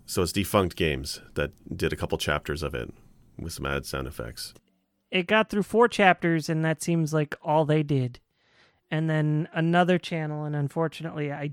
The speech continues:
Speaker 2: don't know what the channel was, but the, I, I'm sorry to whoever you are, the audio quality was crap. I mean, the videos <laughs> looked like they were pretty old, so it was probably all done on, like,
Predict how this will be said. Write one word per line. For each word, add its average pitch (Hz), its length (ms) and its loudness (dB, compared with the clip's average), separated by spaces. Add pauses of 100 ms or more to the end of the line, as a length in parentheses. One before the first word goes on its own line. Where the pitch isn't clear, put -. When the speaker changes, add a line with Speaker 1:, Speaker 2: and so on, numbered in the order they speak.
(100)
Speaker 2:
don't 151 300 -4
know 139 420 -6 (580)
what 160 200 -6
the 156 80 -4
channel 147 360 -4
was, 143 560 -6
but 151 160 -6
the, 151 420 -6
I, 165 260 -2
I'm 156 120 2
sorry 175 440 8
to 170 120 2
whoever 170 320 6
you 170 220 6
are, 170 260 4 (880)
the 185 100 0
audio 180 360 8
quality 170 360 8
was 165 140 2
crap. 151 380 0 (100)
I 170 60 0
mean, 175 160 4
the 170 80 6
videos 226 520 10
<laughs> 180 40 0
looked 190 280 6
like 202 220 6
they 190 120 8
were 180 140 8
pretty 175 300 2
old, 175 380 2
so 165 180 4
it 156 60 2
was 156 160 -2
probably 165 500 2
all 156 200 4
done 156 480 4
on, 151 300 -2
like, 147 220 -2